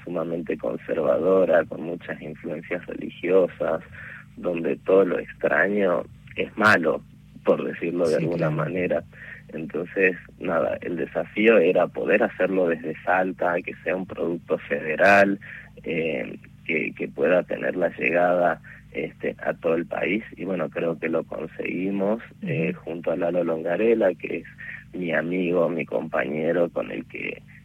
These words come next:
Speaker 1: encaramos este proyecto. Eh, nada, fueron meses de crear, de escribir, y salió el proyecto, y hoy, bueno, ya estamos casi por la tercera temporada, así que muy contentos.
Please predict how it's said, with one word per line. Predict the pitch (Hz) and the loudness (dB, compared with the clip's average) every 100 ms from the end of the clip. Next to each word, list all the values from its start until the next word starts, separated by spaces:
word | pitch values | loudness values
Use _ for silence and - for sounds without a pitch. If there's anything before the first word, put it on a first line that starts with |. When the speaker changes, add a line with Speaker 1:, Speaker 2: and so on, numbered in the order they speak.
| - | -14
Speaker 1:
encaramos | 76 78 76 76 80 | -8 -4 -2 -4 -6
este | - - 80 | -10 -8 -8
proyecto. | - 82 - 104 - 139 156 - - - - | -4 -4 2 0 2 0 0 -2 -20 -20 -12
Eh, | - - - - - - - - | -6 -2 -2 -4 -10 -20 -20 -14
nada, | 85 78 50 - - - - | -4 -2 -2 -4 -8 -16 -4
fueron | 85 87 82 - | -2 0 -2 -2
meses | 85 80 - 78 80 | -2 -4 -4 -8 -6
de | 76 | -6
crear, | 80 80 85 90 95 92 | -2 0 2 2 0 -4
de | - | -6
escribir, | - - 82 80 90 113 131 - - - - | -12 -6 -4 0 2 2 0 -10 -20 -20 -16
y | - - | -12 -8
salió | 82 90 | -2 -2
el | |
proyecto, | 98 - 92 101 113 - - 123 | 2 2 2 4 2 2 6 6
y | 110 87 | 8 4
hoy, | 85 87 98 | 2 4 2
bueno, | - 69 - - | 2 -2 -2 -6
ya | - | -10
estamos | - 78 85 - | -8 -10 -10 -10
casi | - 78 - 76 | -2 -2 -2 -8
por | - 82 | -4 -2
la | 76 | -2
tercera | - 78 - 78 87 | -2 -6 -2 0 0
temporada, | - 82 82 87 95 95 | -2 -8 -4 -2 -2 -2
así | - - | -4 -12
que | - | -10
muy | - - 80 | -10 -6 -8
contentos. | 165 - - - - - | -6 -8 -6 -8 -10 -14